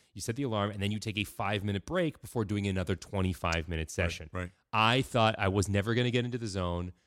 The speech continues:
Speaker 1: so I went online and I got, I went to the App Store and I got a Pomodoro timer, the one that I got. We have different ones that we use. I got the one called Tide. It's got little background noise, so it, uh,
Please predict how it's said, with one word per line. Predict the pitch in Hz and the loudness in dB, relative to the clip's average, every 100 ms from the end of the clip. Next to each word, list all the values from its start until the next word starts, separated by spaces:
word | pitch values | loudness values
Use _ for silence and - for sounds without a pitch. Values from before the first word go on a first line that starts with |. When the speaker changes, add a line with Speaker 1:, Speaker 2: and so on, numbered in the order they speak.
| _ _ _ _ | _ _ _ _
Speaker 1:
so | - 120 | 2 2
I | 110 113 127 | 4 4 4
went | 117 117 | 6 6
online | 127 123 92 87 95 | 6 6 6 8 6
and | 90 | 4
I | 95 | 2
got, | 95 85 85 - | 2 4 4 0
I | 101 | -2
went | 95 | -2
to | - | -2
the | 120 | -4
App | 107 92 | -2 -2
Store | - - 85 85 | -2 0 2 0
and | - 82 | 0 -2
I | 92 | 0
got | 98 | 2
a | 90 | 0
Pomodoro | - 98 101 98 101 95 | 0 0 0 2 2 0
timer, | - 90 87 87 85 _ _ | -2 -2 0 -2 -4 _ _
the | |
one | 92 110 | 0 2
that | 117 | 4
I | 104 120 | 4 2
got. | 101 95 98 | 2 2 2
We | 110 | 0
have | 92 | 2
different | 95 90 | -2 0
ones | 85 | 0
that | 85 | 0
we | 82 | -2
use. | 80 - | -4 -4
I | 101 | -2
got | 113 | -2
the | 110 | -2
one | 104 95 | -2 -2
called | - 85 73 | -4 -6 -6
Tide. | - - 101 104 127 143 - _ _ | -12 -2 0 2 0 -2 -8 _ _
It's | 104 | -4
got | - 104 | 2 2
little | 107 95 | 4 2
background | 80 98 - 107 101 | 4 2 4 4 4
noise, | 101 98 101 | 4 4 4
so | - 87 | 2 0
it, | 90 | 0
uh, | 95 | -4